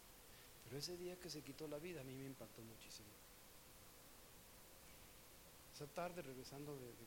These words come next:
clases, se enteran mis hijos y me dijeron, o sea, esa misma mañana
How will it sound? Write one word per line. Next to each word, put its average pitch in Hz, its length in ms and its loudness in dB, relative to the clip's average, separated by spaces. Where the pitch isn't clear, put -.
clases, 160 320 2
se 107 60 -6
enteran 131 340 0
mis 117 180 -2
hijos 139 280 0
y - 20 -4
me 117 140 -2
dijeron, 127 340 -2
o - 180 -8
sea, 117 120 -4
esa 139 120 2
misma 143 300 2
mañana 131 460 0